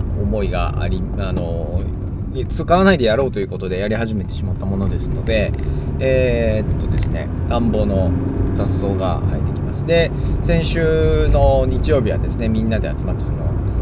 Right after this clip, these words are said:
田んぼの、えー、雑草を抑える、えー、っていうんですかね、雑草を抜く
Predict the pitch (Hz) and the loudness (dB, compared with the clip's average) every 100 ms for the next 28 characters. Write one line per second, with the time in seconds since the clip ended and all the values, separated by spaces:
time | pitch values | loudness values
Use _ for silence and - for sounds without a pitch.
0 | - 131 131 127 120 110 - - - - | 2 2 2 4 4 2 2 0 0 0
1 | - 104 101 101 117 - 156 151 143 139 | 0 0 2 2 2 2 4 4 4 4
2 | 170 131 120 - - - - - - - | 4 4 4 2 2 2 2 0 0 0
3 | - - 110 - 139 147 143 139 139 139 | 0 0 0 2 4 4 4 2 2 0
4 | 131 123 135 120 | 0 2 2 2